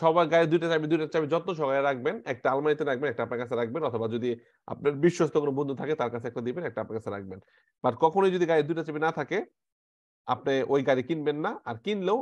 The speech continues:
একটা দিনুনশা করবেন যে এই গাড়িটা কিনছি, আমার কাছে একটা চাবি আছে, আর একটা চাবি নাই,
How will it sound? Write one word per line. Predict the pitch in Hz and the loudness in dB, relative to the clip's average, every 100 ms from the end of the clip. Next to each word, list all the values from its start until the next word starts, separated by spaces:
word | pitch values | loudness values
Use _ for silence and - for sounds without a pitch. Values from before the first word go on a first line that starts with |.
| - | -4
একটা | - 117 120 | -6 -2 0
দিনুনশা | 175 170 | -2 -2
করবেন | 139 143 202 160 | 0 0 -2 -2
যে | 127 | -2
এই | |
গাড়িটা | 123 127 135 | 0 0 0
কিনছি, | 170 156 214 131 | -4 -4 -8 -6
আমার | 123 120 | -6 -4
কাছে | 135 | -4
একটা | 147 143 | -2 -4
চাবি | 147 151 151 | -4 0 0
আছে, | 151 226 - _ _ - | 0 -6 -6 _ _ -4
আর | 139 | -4
একটা | 113 117 | -2 -4
চাবি | 117 110 | -4 -4
নাই, | 101 98 | -8 -10